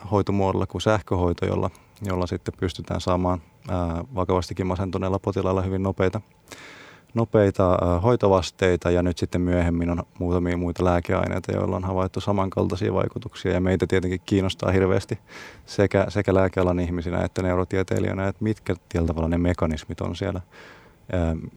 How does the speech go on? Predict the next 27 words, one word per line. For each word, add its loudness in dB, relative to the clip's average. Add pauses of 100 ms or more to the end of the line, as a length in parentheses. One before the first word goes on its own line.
mitkä -4
näitä 2
vasteita, 0 (220)
niin, -8
ää, -10
masennusta -2
lievittäviä 2
vasteita 0
aiheuttaa 0
ja 2 (200)
olisiko 2
siellä 2
kenties -2
jotain, 0
mikä -6
sitten -8 (560)
olisi 0
yhteistä -2
esimerkiksi -6
näiden -6
kaikkien -4
eri, -6 (380)
eri -6 (140)
aineiden -4
välillä. 2 (1200)
Näin -2
tiivistetysti. 0